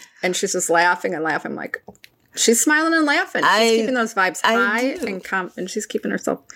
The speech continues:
Speaker 1: confident and centered."
Speaker 2: I find pleasure in the smallest, minute things because let me tell you, I, those little moments, those little things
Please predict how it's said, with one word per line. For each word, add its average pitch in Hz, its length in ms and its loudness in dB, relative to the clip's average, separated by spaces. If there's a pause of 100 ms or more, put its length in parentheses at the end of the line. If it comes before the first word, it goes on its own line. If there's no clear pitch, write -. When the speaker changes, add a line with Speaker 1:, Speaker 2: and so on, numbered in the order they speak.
(320)
Speaker 1:
confident 180 500 2
and 185 160 -2
centered." - 560 0 (180)
Speaker 2:
I 226 300 6
find 262 420 2
pleasure 220 440 2
in 190 240 0
the 175 100 2
smallest, 185 760 0
minute 165 580 0
things 185 480 2
because 165 400 0
let 180 200 2
me 226 200 2
tell 233 320 0
you, 170 400 0 (520)
I, 240 680 4 (320)
those 220 380 2
little 269 280 4
moments, 185 480 2
those 175 140 0
little 175 260 0
things 180 560 0